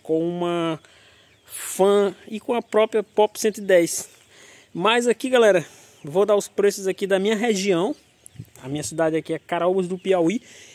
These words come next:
Isso pode variar muito de região pra região, questão de preço. Então vai servir só como base. E é isso aí. Então, galera, pra começar,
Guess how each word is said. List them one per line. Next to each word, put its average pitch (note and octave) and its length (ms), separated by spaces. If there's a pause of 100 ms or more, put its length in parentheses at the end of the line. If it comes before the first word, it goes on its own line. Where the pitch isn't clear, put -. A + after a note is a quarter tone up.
(220)
Isso G#3+ 260
pode A3 300
variar A3 340
muito B3 520
de G#3+ 100
região G3 380
pra F#3+ 100
região, F3 380
questão E3+ 280
de D#3 80
preço. D#3 380 (640)
Então E3+ 320
vai F3+ 140
servir F3 320
só F3 180
como G#3 380
base. B2+ 640 (500)
E C#3+ 80
é F3+ 80
isso - 180
aí. C#3 180 (480)
Então, A#3+ 300
galera, B2+ 300
pra - 160
começar, C4+ 840